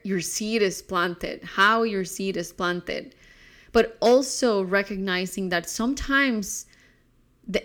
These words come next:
impact and how things are going to land are really out of our control. We can be open to receive that, the feedback, to listen to the input, but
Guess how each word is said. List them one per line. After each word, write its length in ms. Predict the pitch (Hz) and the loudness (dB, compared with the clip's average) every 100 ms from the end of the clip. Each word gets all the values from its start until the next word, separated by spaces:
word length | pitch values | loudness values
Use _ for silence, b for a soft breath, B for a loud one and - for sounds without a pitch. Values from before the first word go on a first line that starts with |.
| - | 2
impact 460 | 254 254 262 226 202 | 4 4 0 -2 -2
and 200 | 185 180 | -6 -4
how 300 | 185 185 170 | 0 0 0
things 320 | - 190 190 | -2 -4 -2
are 60 | |
going 280 | 180 180 170 | -4 -2 -4
to 120 | 165 | -4
land 500 | 170 160 165 160 165 - _ _ _ - | -6 -4 -4 -4 -10 -16 _ _ _ -4
are 80 | |
really 480 | 185 160 208 208 214 | -2 0 -2 -2 -2
out 160 | - 175 | 0 0
of 140 | 170 | 0
our 100 | 165 | -4
control. 640 | 165 160 156 - 170 - - b b b b | -6 -10 -12 -6 -6 -6 -14 b b b b
We 140 | 202 214 | -2 -2
can 760 | - - - 220 247 262 269 - _ _ _ - | 4 4 6 4 4 4 0 -4 _ _ _ -8
be 160 | 190 - | -6 2
open 480 | 190 190 262 269 285 - _ | 2 4 4 2 -2 -8 _
to 140 | - 202 | -4 -2
receive 500 | 175 - 214 214 220 | -2 -4 -4 -2 2
that, 320 | 254 269 269 - | 2 2 0 -8
the 80 | 196 | -10
feedback, 640 | - - 226 226 262 285 294 _ - | -8 -4 -4 0 0 0 -4 _ -4
to 100 | 196 | -4
listen 500 | 170 196 196 233 233 | 0 -2 0 -4 -2
to 160 | 220 | -2
the 220 | 180 - 180 | -2 -2 -2
input, 560 | 202 202 254 262 262 b b b b b b b b _ _ _ _ _ _ _ _ 196 | -2 -2 0 0 -4 b b b b b b b b _ _ _ _ _ _ _ _ -2
but 380 | - 208 180 - | 4 4 4 -4